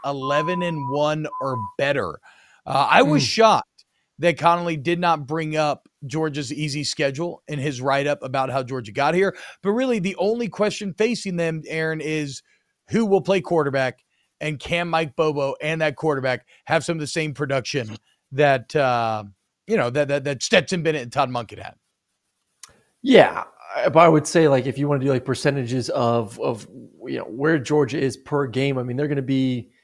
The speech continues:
Speaker 2: I think the lowest percentage chance of winning, I believe, is around sixty, sixty-five percent. That's the game versus Tennessee. Every other game is, like,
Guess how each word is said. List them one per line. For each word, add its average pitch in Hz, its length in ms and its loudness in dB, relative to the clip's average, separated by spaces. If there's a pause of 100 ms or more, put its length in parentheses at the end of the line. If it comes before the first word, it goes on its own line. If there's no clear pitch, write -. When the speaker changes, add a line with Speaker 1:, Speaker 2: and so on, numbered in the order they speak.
(280)
Speaker 2:
I 202 40 -6
think 170 120 -2
the 139 80 2
lowest 143 440 2
percentage 135 480 -4
chance 139 300 -6
of 110 100 -10
winning, 143 520 -4
I 135 80 0
believe, 131 340 -6
is 127 140 -6
around 127 180 -6
sixty, - 460 -10
sixty-five 135 440 -4
percent. 127 280 -4
That's 131 160 -8
the 110 80 -14
game 120 200 -4
versus 120 200 -8
Tennessee. 131 520 -4 (440)
Every 196 200 6
other 185 160 6
game 156 280 0
is, 123 100 -2
like, 131 180 -4